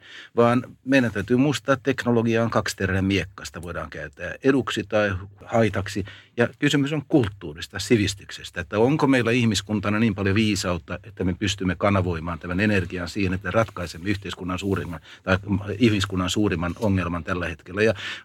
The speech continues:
valitettavasti tämä trumpismi edustaa juuri sellaista, joka ei kyllä vie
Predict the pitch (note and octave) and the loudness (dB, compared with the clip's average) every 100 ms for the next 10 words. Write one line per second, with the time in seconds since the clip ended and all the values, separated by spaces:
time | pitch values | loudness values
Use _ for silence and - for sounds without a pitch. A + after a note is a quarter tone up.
0 | C#3+ D3+ A2 G2+ A2 A#2+ C3 - G2 A#2 | 4 4 6 2 4 2 2 0 -2 0
1 | A2 - _ - C#3+ A#2+ - E2+ - D#2+ | 0 -2 _ 4 4 4 -4 -8 -8 -10
2 | - _ _ _ _ - B2+ A2+ - G#2+ | -16 _ _ _ _ 0 2 2 0 0
3 | G2+ G2+ G2 A2+ G#2 G2 G#2 A2 C3 C#3 | 0 2 2 2 2 0 -2 0 0 2
4 | D#3 C#3 G#2 E2 D#2 C#2+ | 2 2 2 -2 -2 -4